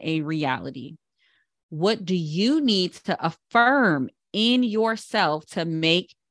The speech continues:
your event vision a reality? Um, t-, these two parts are really important here. And the reason why, um, they're worded the way they are is because as we think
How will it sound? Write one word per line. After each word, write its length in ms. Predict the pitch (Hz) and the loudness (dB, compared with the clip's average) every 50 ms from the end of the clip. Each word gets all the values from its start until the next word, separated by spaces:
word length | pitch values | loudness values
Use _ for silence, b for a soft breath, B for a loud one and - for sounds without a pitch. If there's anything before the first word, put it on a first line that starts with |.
| _ - | _ -12
your 640 | 156 147 170 170 170 175 175 180 175 180 190 - - - | -6 -2 0 0 2 2 2 2 2 2 0 -2 -2 -2
event 500 | 165 147 131 160 160 151 147 151 143 - _ _ - | -2 -2 -2 0 0 2 0 0 -2 -6 _ _ -16
vision 560 | 135 127 180 208 247 208 160 151 131 - - - | -6 2 4 4 4 4 2 -2 -4 -6 -8 -10
a 100 | - 147 | -10 -10
reality? 640 | 143 143 151 147 151 135 135 127 113 - - 98 - B B B B B _ - | -10 -10 -12 -10 -10 -10 -10 -10 -12 -14 -14 -16 -16 B B B B B _ 2
Um, 360 | 185 190 180 180 170 170 - _ _ | 4 6 6 4 2 -2 -12 _ _
t-, 140 | - - 196 | -16 -12 -8
these 340 | 190 208 240 262 277 269 - | -6 -2 -2 -2 -2 -2 -4
two 160 | - 294 262 | -4 -6 -6
parts 400 | - - - 202 190 - - - | -6 -4 0 0 0 0 0 -6
are 80 | 180 | -6
really 240 | 160 160 151 156 147 | -6 -4 -4 -4 -4
important 440 | 135 - - - 139 - - - 143 | -6 -8 -10 -12 -14 -14 -12 -14 -14
here. 260 | - - - - - B B B B B B B | -14 -14 -16 -16 -18 B B B B B B B
And 200 | - 190 196 185 | 2 4 4 4
the 100 | 180 180 | 4 2
reason 480 | 170 175 196 214 240 226 226 233 226 214 | 2 2 2 2 2 2 2 2 2 2
why, 500 | 196 196 185 185 185 180 180 180 180 - - | 2 4 4 6 4 4 4 2 0 0 -2
um, 260 | 165 165 165 165 165 | 0 0 0 -2 -2
they're 160 | 156 175 165 | -4 -4 -4
worded 400 | 165 156 160 170 175 185 196 190 | -2 -2 0 0 0 0 -2 -4
the 80 | - 185 | -4 -2
way 300 | 175 175 165 170 170 165 | 0 2 2 2 0 0
they 260 | 156 165 160 156 - - | -2 -2 -2 -4 -4 -2
are 260 | 156 170 175 170 165 | 0 2 2 2 2
is 240 | - - 170 170 156 | 0 -2 -6 -6 -6
because 720 | 135 175 170 156 - - - 180 170 165 160 160 160 151 - _ b b b b b - | -6 -8 -8 -8 -8 -4 0 2 4 4 4 2 0 -2 -6 _ b b b b b -2
as 200 | 170 180 202 185 | 0 2 2 2
we 140 | 196 220 226 | 0 -2 -2
think 320 | 226 - 214 208 190 - | 0 0 0 -2 -2 -4